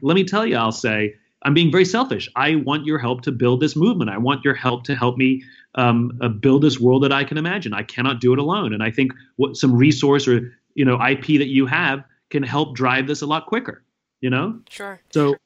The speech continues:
Speaker 1: I find that being very, very honest, um, about something, um, and setting the context,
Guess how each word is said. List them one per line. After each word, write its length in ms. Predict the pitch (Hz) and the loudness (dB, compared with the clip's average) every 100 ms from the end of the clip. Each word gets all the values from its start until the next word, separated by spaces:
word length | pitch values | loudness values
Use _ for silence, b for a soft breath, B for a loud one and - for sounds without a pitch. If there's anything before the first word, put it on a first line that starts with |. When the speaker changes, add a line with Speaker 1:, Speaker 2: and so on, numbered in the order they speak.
| _ | _
Speaker 1:
I 120 | 143 | -4
find 240 | 147 175 180 | 0 0 0
that 80 | 147 | 0
being 200 | 147 131 | 0 2
very, 200 | 165 185 | 2 4
very 180 | 170 | 2
honest, 500 | 131 127 226 - - _ _ _ _ - | -2 -2 -4 -6 -16 _ _ _ _ -4
um, 240 | 131 131 | -2 -2
about 320 | 127 131 135 | -2 -2 -2
something, 460 | - 147 175 208 226 - _ _ | -4 -6 -6 -6 -8 -12 _ _
um, 260 | 131 123 123 | -4 -2 -2
and 160 | 127 123 | -4 -2
setting 240 | 139 135 | 0 0
the 80 | 131 | 0
context, 580 | 131 135 190 196 - | -2 -2 -2 -4 -10